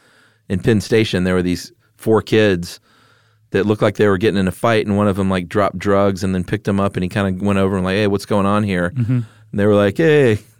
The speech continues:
Speaker 1: look who it is."
Speaker 2: Right.
Speaker 1: They literally said the words, "Newark in the house."
Speaker 2: Oh, yeah?
Speaker 1: I guess they were from Newark.
Speaker 2: Huh.
Speaker 1: And one of 'em sucker punches him in the face and knocks out his front tooth.
Speaker 2: Front tooth, man.
Speaker 1: And
Speaker 2: That's
Speaker 1: he, uh,
Speaker 2: expensive to get back.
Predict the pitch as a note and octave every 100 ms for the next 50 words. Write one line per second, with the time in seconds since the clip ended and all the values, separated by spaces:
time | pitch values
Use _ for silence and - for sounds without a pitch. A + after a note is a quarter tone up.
0 | - E3 F3+ D3+ F#3 D#3+ C3+ C#3 G3+ F3
1 | C3 - - - - A#2+ B2+ D#3+ E3 D3
2 | C#3 D3+ C3+ C3+ B2+ A#2+ A2+ A#2 C#3 F#3
3 | E3+ D3 B2+ G#2+ B2+ A#2 C3+ - - _
4 | - C#3 D#3+ E3+ A3 _ C3+ G#2+ G#2 G2+
5 | G#2 G#2 G2+ A2+ A#2 G2 - - B2+ B2+
6 | - A2+ B2 C#3 C3 A2 G2+ _ _ _
7 | - D#3 D3+ - A#2 A#2 G#2+ A2 G#2 G2+
8 | A#2 G#2 F#2+ G2 G2+ G2+ G2+ F2+ - F#2
9 | - F#2+ E2+ - - F3 - G#3 D3+ -
10 | A#2 C3 A#2+ _ - - G2+ F#2+ F2+ D#3
11 | A2 G2+ G2 G2 G2 - D#3+ D3 C#3 C3+
12 | E3+ C#3+ -